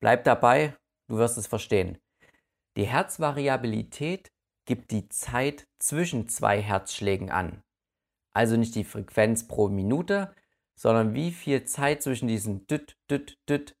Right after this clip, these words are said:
an sich vergeht. Und da misst man praktisch die Zeit zwischen dem ersten und dem zweiten Herzschlag, vom zweiten zum dritten, zum dritten zum vierten und so weiter.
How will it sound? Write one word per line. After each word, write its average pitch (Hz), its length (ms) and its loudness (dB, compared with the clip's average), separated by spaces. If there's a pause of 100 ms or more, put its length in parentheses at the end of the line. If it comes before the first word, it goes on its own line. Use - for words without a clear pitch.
(220)
an 113 240 0
sich 123 220 -4
vergeht. 107 500 0 (540)
Und 113 100 -4
da 104 100 4
misst 143 280 2
man 127 160 0
praktisch - 560 -2 (420)
die 107 140 -6
Zeit 104 360 4
zwischen 98 360 -4
dem 92 460 -4
ersten - 420 -2
und 101 100 -4
dem 90 160 -4
zweiten 170 400 2
Herzschlag, 139 720 -4
vom 104 220 -8
zweiten 104 420 -2
zum 98 240 -10
dritten, 131 420 -4
zum - 220 -10
dritten 113 340 -6
zum 98 220 -8
vierten 127 500 -6 (560)
und 131 220 4
so 123 180 0
weiter. 92 540 2